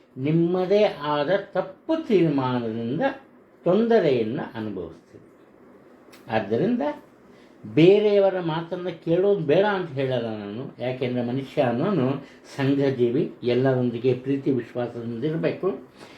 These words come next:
ಬೇರೆಯವರು ಎಷ್ಟೇ ಹೇಳಿದ್ರು ಕೂಡ ಅವರ ಮತ್ತು ಮ-, ಮಾತು ನಿಮ್ಮ ಮೇಲೆ ಎಷ್ಟೇ ಪ್ರಭಾವವನ್ನು ಬೆ-, ಬೀರಿದ್ರೂ ಕೂಡ ಮೊದಲು ಅಂತಿಮ ನಿರ್ಧಾರವನ್ನು ತೆಗೆದುಕೊಳ್ಳುವ ಮುನ್ನ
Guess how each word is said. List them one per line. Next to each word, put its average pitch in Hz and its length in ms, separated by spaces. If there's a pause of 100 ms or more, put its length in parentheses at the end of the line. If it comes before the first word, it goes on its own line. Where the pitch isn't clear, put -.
(160)
ಬೇರೆಯವರು 151 460
ಎಷ್ಟೇ 131 380
ಹೇಳಿದ್ರು 185 460
ಕೂಡ 180 200 (520)
ಅವರ 139 300
ಮತ್ತು 131 600
ಮ-, 123 260
ಮಾತು 139 640
ನಿಮ್ಮ 135 280
ಮೇಲೆ 151 320
ಎಷ್ಟೇ 190 400
ಪ್ರಭಾವವನ್ನು 147 840
ಬೆ-, 117 600
ಬೀರಿದ್ರೂ 170 440
ಕೂಡ 190 260 (600)
ಮೊದಲು 151 540 (380)
ಅಂತಿಮ 226 500 (380)
ನಿರ್ಧಾರವನ್ನು 139 920
ತೆಗೆದುಕೊಳ್ಳುವ 165 880
ಮುನ್ನ 196 300